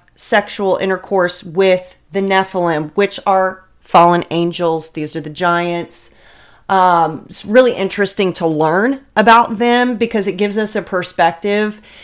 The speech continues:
kind of brings us outside of what we <laughs> think in the natural. You know, the, the things that, that we think in the natural that we see today, it kind of puts things into perspective, that maybe there's a lot of things out there that,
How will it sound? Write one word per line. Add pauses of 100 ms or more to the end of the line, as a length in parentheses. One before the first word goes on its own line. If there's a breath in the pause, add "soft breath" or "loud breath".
(120 loud breath)
kind
of
brings
us
outside
of
what
we
<laughs>
think
in
the
natural. (340 soft breath)
You
know,
the,
the
things
that,
that
we
think
in
the
natural
that
we
see
today,
it
kind
of
puts
things
into
perspective,
that
maybe
there's
a
lot
of
things
out
there
that,